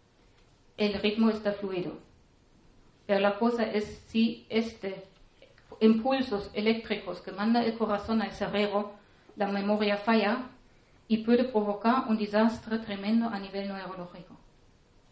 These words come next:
Ok, sigue. Aquí tenemos la, arriba tenemos la sensación de sentir frustración y sentirse estresado, y ahí abajo son,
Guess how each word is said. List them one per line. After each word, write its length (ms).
Ok, 140
sigue. 220
Aquí 260
tenemos 440
la, 640
arriba 420
tenemos 600
la 120
sensación 800
de 440
sentir 580
frustración 1000
y 100
sentirse 560
estresado, 840
y 100
ahí 260
abajo 520
son, 400